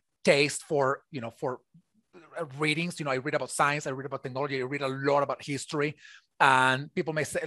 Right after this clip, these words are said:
I read about biology, I love evolution, uh, theories. And people may say, like, you know, "What does that have to do with H R?" I'm like, "Probably nothing, but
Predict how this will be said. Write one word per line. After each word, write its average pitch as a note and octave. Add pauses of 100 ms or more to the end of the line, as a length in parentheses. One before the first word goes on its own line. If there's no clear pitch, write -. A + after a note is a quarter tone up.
(120)
I F3+
read F#3
about F3
biology, C#3+
I C3
love D#3+
evolution, C#3+
uh, B2
theories. B2+ (400)
And C#3
people E3+
may D#3+
say, E3
like, C#3
you E3
know, C3
"What G3
does D4+
that A#3+
have A3
to -
do G3+
with E3+
H G3
R?" D3 (340)
I'm F#3
like, D3
"Probably G4
nothing, F#3
but C#3